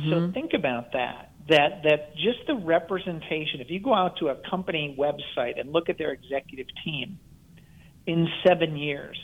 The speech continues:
Speaker 1: it is going to change because if you look at these numbers, three point seven million leaving the workforce,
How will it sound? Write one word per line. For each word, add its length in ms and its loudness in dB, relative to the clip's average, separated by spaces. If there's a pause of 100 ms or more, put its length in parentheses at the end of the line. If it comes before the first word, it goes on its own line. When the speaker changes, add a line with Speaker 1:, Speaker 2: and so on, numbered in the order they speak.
(160)
Speaker 1:
it 220 -10
is 200 -4
going 360 -4
to 100 -6 (180)
change 520 -4
because 580 2 (1200)
if 140 -10
you 180 0
look 180 6
at 60 0
these 220 2
numbers, 400 0 (300)
three 240 4 (100)
point 300 4
seven 320 2
million 460 2
leaving 360 0
the 80 0
workforce, 640 -10